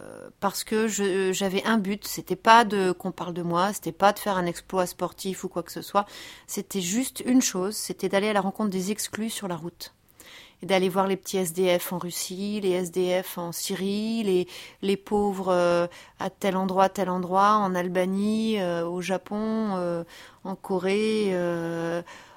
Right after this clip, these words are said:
en, en Lettonie, euh, enfin bon, bref. Et, et en fait, j'ai rencontré énormément de lieux, euh, différents, de lieux de souffrance, de gens. J'ai été accueillie dans d'innombrables familles.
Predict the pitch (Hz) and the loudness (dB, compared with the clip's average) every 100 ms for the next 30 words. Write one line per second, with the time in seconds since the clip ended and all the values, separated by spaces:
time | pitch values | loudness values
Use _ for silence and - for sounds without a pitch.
0 | - 190 185 180 175 175 170 170 190 196 | -8 -2 0 2 0 0 0 0 0 0
1 | 196 190 185 202 220 226 226 202 175 170 | 0 -2 0 2 2 2 2 0 0 -2
2 | - 185 180 180 190 - - - - - | -2 0 0 -2 -6 -8 -18 -20 -10 0
3 | 208 214 - _ _ _ _ _ - 214 | 2 2 -2 _ _ _ _ _ 0 4
4 | 208 196 269 262 226 190 196 185 202 - | 4 4 2 2 0 0 0 0 -2 -2
5 | 214 233 226 240 247 233 233 220 202 190 | 0 4 8 8 8 6 6 4 2 2
6 | 214 220 190 175 170 170 175 - 190 175 | 2 2 2 2 0 -2 -4 -4 -2 0
7 | 185 214 214 180 190 196 - - 185 180 | 0 0 0 0 -2 -4 -10 -10 -8 -6
8 | 185 202 185 190 175 180 180 190 196 - | -4 -6 -4 -4 -2 -2 -2 -2 -6 -12
9 | - - - - 196 185 190 185 196 190 | -20 -20 -20 -4 -2 2 0 2 0 0
10 | 202 175 175 185 185 202 247 254 233 220 | 0 0 0 -4 -2 2 4 4 4 4
11 | 202 202 - 185 190 233 180 | 2 0 -2 -2 0 0 -2